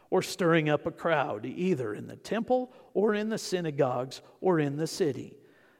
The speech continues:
Neither can they prove to you what they now bring up against me. But this I confess to you, that according to the way which they call a sect,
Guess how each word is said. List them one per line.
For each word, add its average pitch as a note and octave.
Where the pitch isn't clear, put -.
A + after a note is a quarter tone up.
Neither G3+
can F3+
they F3
prove A3+
to C#3+
you C#3
what E3
they E3+
now F3
bring F3+
up E3+
against E3
me. E3+
But E3+
this G#3+
I D#3+
confess G#3
to E3+
you, D3+
that E3
according E3+
to D#3+
the C#3+
way D#3
which E3
they E3
call F3+
a B2+
sect, E3+